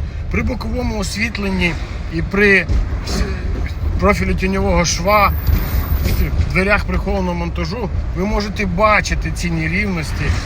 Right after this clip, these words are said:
ви можете не вгадати, і не буде високої якості, не буде тіньовий профіль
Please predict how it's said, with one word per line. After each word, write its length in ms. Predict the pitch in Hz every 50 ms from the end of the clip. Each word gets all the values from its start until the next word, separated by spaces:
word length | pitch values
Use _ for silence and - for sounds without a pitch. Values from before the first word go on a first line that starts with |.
| - - - - -
ви 60 | 151
можете 400 | 160 175 190 190 185 175 180 196
не 120 | 185 180 175
вгадати, 640 | 160 165 175 180 170 185 196 208 208 202 - 165 - -
і 60 | 175
не 140 | 180 190 190
буде 400 | 175 165 196 214 226 190 175 175
високої 580 | 160 160 - - 190 190 170 - 175 165 165
якості, 580 | 160 180 190 175 - 147 147 143 - - 143 135 135 - - - - - -
не 60 | 160
буде 320 | 175 175 180 214 196 175 180
тіньовий 420 | 151 - 170 175 175 170 175 180
профіль 420 | 165 - 170 180 175 165 - -